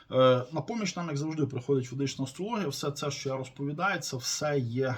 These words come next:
з, е, навчальних матеріалів курсу ведичної астрології. У мене на курсі, який в мене є річна програма. От, я вам всім дуже рекомендую прийти до мене на навчання і вивчати ці всі речі. Тому що, е, тут якраз,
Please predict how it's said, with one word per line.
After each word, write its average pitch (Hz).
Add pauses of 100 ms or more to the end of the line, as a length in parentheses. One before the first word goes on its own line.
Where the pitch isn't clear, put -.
(180)
з, 101
е, 131 (500)
навчальних 120
матеріалів 143 (100)
курсу 123
ведичної 113
астрології. 98 (120)
У -
мене 80
на 92
курсі, 151
який 107
в 101
мене 101
є 98
річна 101
програма. 135 (340)
От, 107
я 127
вам 120
всім 123
дуже 107
рекомендую 104
прийти 104
до 101
мене 101
на 104
навчання 131
і 92
вивчати 117
ці -
всі 107
речі. 101
Тому 107
що, - (440)
е, 104
тут 151
якраз, 131